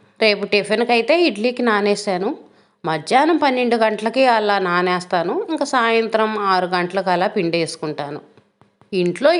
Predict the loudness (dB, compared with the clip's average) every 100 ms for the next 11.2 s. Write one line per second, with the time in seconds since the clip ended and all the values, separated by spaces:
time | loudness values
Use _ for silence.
0 | 0 0 0 2 0 2 2 2 2 2
1 | 2 2 0 0 0 2 0 0 -2 0
2 | 2 4 2 2 0 0 2 2 0 0
3 | 0 0 -2 -6 -18 -20 _ -2 2 2
4 | 2 0 -2 -2 0 0 2 0 0 -4
5 | -2 -2 0 0 0 -2 0 0 -2 -6
6 | -8 -12 -12 -16 -4 0 0 0 -2 0
7 | 2 2 0 0 -2 0 0 2 0 0
8 | 0 -2 -2 -4 -8 -20 -20 -6 0 0
9 | 2 0 0 0 -2 0 -2 0 2 2
10 | 2 0 -2 -4 -4 -6 -4 -4 -2 -4
11 | -2